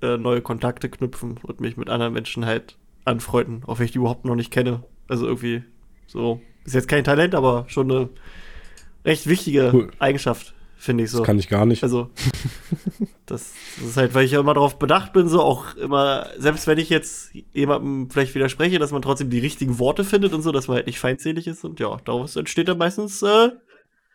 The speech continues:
Speaker 1: coole Freundschaften oder so. Ja.
Speaker 2: Ja, Feindseligkeit gehört doch dazu. Also mache ich das immer.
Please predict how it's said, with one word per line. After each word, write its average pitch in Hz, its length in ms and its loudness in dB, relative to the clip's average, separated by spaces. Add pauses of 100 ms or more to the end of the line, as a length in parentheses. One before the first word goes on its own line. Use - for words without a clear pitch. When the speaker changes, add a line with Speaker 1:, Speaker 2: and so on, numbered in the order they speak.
(320)
Speaker 1:
coole 254 440 6
Freundschaften 233 560 2
oder 151 200 4
so. 123 260 0 (880)
Ja. 139 320 -2 (2250)
Speaker 2:
Ja, 107 80 0
Feindseligkeit 107 760 2
gehört 107 160 2
doch 98 100 -2
dazu. 110 460 -2 (2750)
Also 101 180 -2
mache 120 200 2
ich 110 100 -6
das 101 140 -10
immer. 101 220 -6